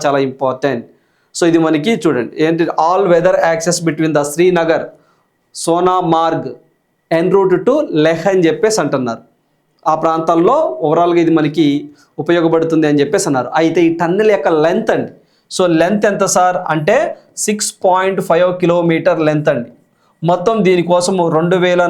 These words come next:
నాలుగు వందల కోట్ల రూపాయలను, ఓ, కోట్లనండి so ఖర్చు చేశారు. ఇది ఒక పాయింట్ గుర్తుంచుకోండి exam point of వ్యూలో. So ఇది overall-గా మనకి శ్రీనగర్ లెహ్ నేషనల్ హైవే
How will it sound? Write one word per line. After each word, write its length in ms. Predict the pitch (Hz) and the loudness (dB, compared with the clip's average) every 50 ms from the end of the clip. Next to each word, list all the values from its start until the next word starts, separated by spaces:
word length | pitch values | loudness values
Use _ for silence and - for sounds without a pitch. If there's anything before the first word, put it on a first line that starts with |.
| 165 160 | 0 0
నాలుగు 240 | 160 160 165 156 160 160 | 0 0 0 0 0 0
వందల 180 | 156 160 156 147 151 - | 0 0 -2 -2 -2 -2
కోట్ల 220 | 160 170 165 202 190 190 185 | -2 -2 2 0 0 2 2
రూపాయలను, 580 | 175 156 180 175 160 160 160 160 165 190 247 311 381 - - _ _ _ - _ _ _ _ - 202 | 0 0 0 0 2 2 2 2 2 2 0 0 -2 -4 -8 _ _ _ -20 _ _ _ _ -4 -2
ఓ, 40 | 175 175 175 175 185 | -2 -2 0 0 0
కోట్లనండి 520 | 185 185 185 196 170 151 135 123 113 117 123 - _ _ _ _ _ - | 0 0 2 0 0 0 0 -4 -6 -8 -14 -20 _ _ _ _ _ -4
so 80 | - 170 170 170 165 | -2 -2 -2 0 -2
ఖర్చు 240 | 156 147 - 175 165 170 165 | -2 -2 0 -4 -2 0 0
చేశారు. 520 | 151 151 147 - 143 139 139 147 151 143 139 131 123 | 0 0 0 0 2 2 2 0 0 0 0 -2 -4
ఇది 100 | 139 143 147 | -2 -2 0
ఒక 100 | 143 143 139 - | 0 0 -2 -2
పాయింట్ 220 | 139 143 151 151 139 143 | -2 -2 0 -2 -2 -2
గుర్తుంచుకోండి 600 | 143 147 143 135 123 - - 143 135 127 120 - _ _ _ - - _ - 160 147 | -4 -4 -6 -8 -8 -10 -14 -14 -14 -14 -16 -20 _ _ _ -20 -20 _ -4 -2 -2
exam 260 | 147 139 175 170 165 165 160 | 0 0 -2 -2 -2 0 0
point 220 | 147 143 143 143 143 | 0 0 0 0 -2
of 60 | 135 139 - | -2 -2 -4
వ్యూలో. 220 | 139 135 123 - - _ _ _ _ _ _ _ _ _ _ _ _ _ _ _ _ _ - - | -6 -6 -8 -10 -16 _ _ _ _ _ _ _ _ _ _ _ _ _ _ _ _ _ -8 0
So 60 | - 185 | 2 2
ఇది 80 | 185 180 - 160 160 | 2 4 2 2 2
overall-గా 380 | 175 190 196 196 196 185 185 185 175 170 | 2 2 2 2 2 2 2 2 0 0
మనకి 280 | 165 160 165 190 165 151 151 156 156 - - _ _ - - - | -2 0 2 2 2 2 2 -2 -4 -8 -16 _ _ -14 -8 -4
శ్రీనగర్ 680 | - 180 208 220 226 220 208 190 185 190 202 202 196 185 160 147 | 0 0 2 2 2 2 2 0 2 2 0 2 2 2 2 2
లెహ్ 260 | 165 180 160 165 156 127 110 - - _ _ _ - 156 156 165 | 2 0 0 -2 -2 -2 -4 -6 -12 _ _ _ -8 -4 -2 0
నేషనల్ 480 | 185 208 220 220 220 - 214 214 220 175 147 | 2 2 2 0 0 0 0 0 0 0 0
హైవే 340 | 180 170 180 180 185 190 190 | 0 0 2 2 2 2 0